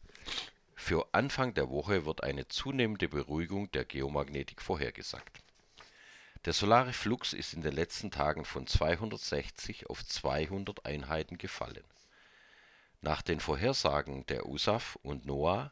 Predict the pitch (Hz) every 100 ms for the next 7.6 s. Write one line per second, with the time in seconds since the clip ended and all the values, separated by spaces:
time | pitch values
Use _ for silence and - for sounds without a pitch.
0 | _ - 80 - - - 101 95 98 -
1 | 76 78 - 60 - - - - - _
2 | - - - - - - - 82 123 151
3 | 127 92 95 104 64 - 76 - - 71
4 | 69 69 64 65 60 - 82 - - 67
5 | 62 113 123 113 58 - - - 69 65
6 | 67 67 71 65 82 64 64 127 71 69
7 | - 101 87 64 -